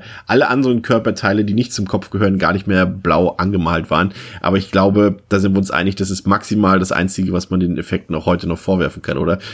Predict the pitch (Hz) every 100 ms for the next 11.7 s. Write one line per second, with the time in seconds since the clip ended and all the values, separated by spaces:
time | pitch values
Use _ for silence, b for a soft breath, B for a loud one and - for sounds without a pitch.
0 | B 87 - 92 90 87 78 - - 98
1 | 95 90 92 101 - 95 - 90 101 92
2 | - - 107 101 - 101 110 131 117 110
3 | 117 - 104 104 - 107 85 - 98 101
4 | - 113 - B B B - 101 95 95
5 | 95 117 135 135 117 - - 104 - 120
6 | 113 104 107 117 117 B B B _ -
7 | 95 101 110 98 98 101 92 95 92 -
8 | 101 117 - 113 107 101 98 98 98 92
9 | - _ _ _ - - 98 95 104 -
10 | 95 - 95 82 85 78 71 78 - 64
11 | - 58 90 76 - 80